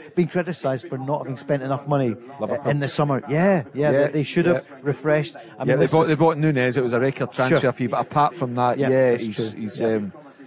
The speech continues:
Speaker 2: I think sometimes maybe Klopp's a wee bit frustrated with the process.
Speaker 1: Mm-hmm. Yep.
Speaker 2: They've got one of those transfer committees, haven't
Speaker 1: That's
Speaker 2: they, and
Speaker 1: right,
Speaker 2: stuff
Speaker 1: yeah, with
Speaker 2: like
Speaker 1: the
Speaker 2: that.
Speaker 1: Americans,
Speaker 2: So,
Speaker 1: yep.
Speaker 2: and also their, their, their sort of director of football left,
Speaker 1: Yep.
Speaker 2: a new guy came in.
Speaker 1: Yep.
Speaker 2: So a wee bit of transition at Liverpool as well.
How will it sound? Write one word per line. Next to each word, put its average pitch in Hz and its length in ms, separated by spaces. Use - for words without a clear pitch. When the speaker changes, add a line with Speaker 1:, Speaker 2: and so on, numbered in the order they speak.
Speaker 2:
I 131 60
think 185 200
sometimes 170 400
maybe 147 160
Klopp's 143 340
a 139 40
wee 135 100
bit 135 180
frustrated 135 500
with 117 100
the 123 80
process. 139 560
Speaker 1:
Mm-hmm. 127 260
Yep. 139 80
Speaker 2:
They've 139 140
got 135 80
one 127 120
of 127 80
those 120 240
transfer 147 440
committees, 135 420
haven't 139 240
Speaker 1:
That's 131 60
Speaker 2:
they, 131 80
and 147 60
Speaker 1:
right, 147 120
Speaker 2:
stuff 131 120
Speaker 1:
yeah, 135 40
with 139 100
Speaker 2:
like - 0
Speaker 1:
the 139 60
Speaker 2:
that. 123 60
Speaker 1:
Americans, 139 480
Speaker 2:
So, 139 40
Speaker 1:
yep. 156 140
Speaker 2:
and 127 120
also 135 240
their, 123 120
their, 113 200
their 110 180
sort - 240
of 127 40
director 123 280
of 117 60
football 123 340
left, 123 160
Speaker 1:
Yep. 127 120
Speaker 2:
a 120 40
new 127 160
guy 131 240
came 123 200
in. 120 200
Speaker 1:
Yep. 139 160
Speaker 2:
So - 120
a - 20
wee 160 80
bit - 140
of - 80
transition 127 420
at 123 100
Liverpool 117 380
as 101 100
well. 101 160